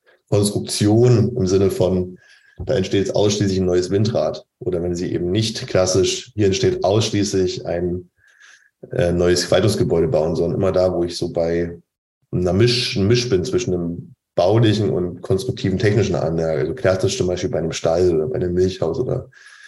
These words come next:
ähm, Sie, Sie kennen Ihre Anwendungsbereiche,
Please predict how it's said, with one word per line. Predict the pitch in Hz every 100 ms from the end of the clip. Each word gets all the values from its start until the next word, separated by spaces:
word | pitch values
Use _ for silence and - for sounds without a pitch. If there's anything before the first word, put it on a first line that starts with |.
| - - - -
ähm, | 85 85 82 76 - - -
Sie, | 92 90 82
Sie | 85
kennen | - 92 90 73
Ihre | 78 85 85 82
Anwendungsbereiche, | 85 90 90 90 - 85 85 90 98 95